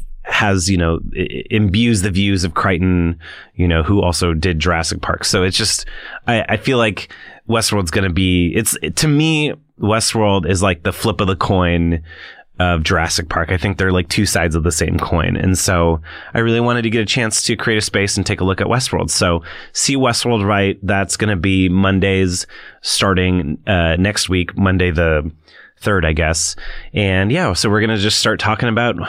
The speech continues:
Westworld for a little bit. But again, it won't interrupt your feed or anything like that. So Westworld season three premieres March fifteenth on H B O. So come watch it with me. And again, another little non-Jurassic but related news, as I'm,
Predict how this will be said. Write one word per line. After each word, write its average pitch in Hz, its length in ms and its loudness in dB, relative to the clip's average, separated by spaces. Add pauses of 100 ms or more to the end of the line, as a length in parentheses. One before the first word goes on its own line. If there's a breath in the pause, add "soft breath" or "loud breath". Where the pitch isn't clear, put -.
(200 loud breath)
Westworld 113 460 -2
for - 100 -2
a 87 60 2
little 85 180 2
bit. - 260 -2
But 123 260 -2 (240 loud breath)
again, 104 240 2
it 98 60 0
won't 113 220 2
interrupt 110 320 0
your 98 100 0
feed 85 220 0
or 87 60 4
anything 82 280 0
like 80 140 0
that. - 200 -4
So 82 220 0
Westworld 107 420 0
season 101 300 0
three 95 300 2
premieres 82 640 0
March 80 480 0 (460 soft breath)
fifteenth 82 580 -2
on 80 160 -4
H 78 180 -2
B - 100 -2
O. - 60 -4
So 95 160 -2
come 92 420 -2
watch 143 220 -4
it 165 40 -2
with - 180 -4
me. 82 160 -2 (1000)
And 113 420 0 (460 loud breath)
again, 127 280 0
another 120 420 2
little 110 220 2
non-Jurassic 101 1120 2
but 98 120 0
related 110 440 2
news, 90 420 2
as 95 180 0
I'm, 90 300 2